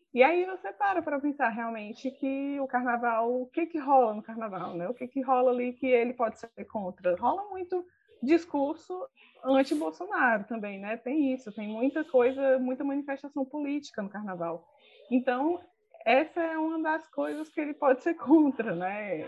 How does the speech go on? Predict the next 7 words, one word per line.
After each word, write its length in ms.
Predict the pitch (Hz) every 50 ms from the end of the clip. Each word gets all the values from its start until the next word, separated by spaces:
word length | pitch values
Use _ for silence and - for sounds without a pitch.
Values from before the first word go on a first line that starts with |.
| - -
Um 140 | - 196 208
dos 140 | 208 247 247
aspectos 600 | 240 226 240 - 247 226 220 233 - - - - _ _ _
pra 220 | - 247 247 247 254
além 360 | 254 247 226 226 240 254 285
da 140 | 285 277 269
questão 500 | - 269 269 - - 262 247 247 269